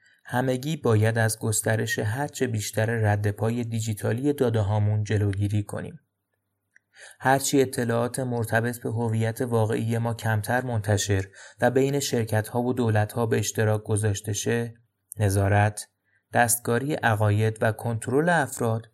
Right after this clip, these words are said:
دشوارتر خواهد بود. جامعه بدون پول نقد، جامعه‌ایه که در اون مردم تحت نظر هستن.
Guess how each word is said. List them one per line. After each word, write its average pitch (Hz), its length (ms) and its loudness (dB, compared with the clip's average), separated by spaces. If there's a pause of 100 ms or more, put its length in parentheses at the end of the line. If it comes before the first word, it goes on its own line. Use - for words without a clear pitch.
دشوارتر 104 680 2
خواهد 107 480 -8
بود. - 240 -20 (1400)
جامعه 180 640 2
بدون 190 400 4
پول 113 300 -2
نقد، 123 420 2 (240)
جامعه‌ایه 120 720 0
که 123 120 -2
در 107 200 2
اون 117 100 -2
مردم 104 580 2
تحت 101 320 -2
نظر 101 420 2
هستن. - 480 -6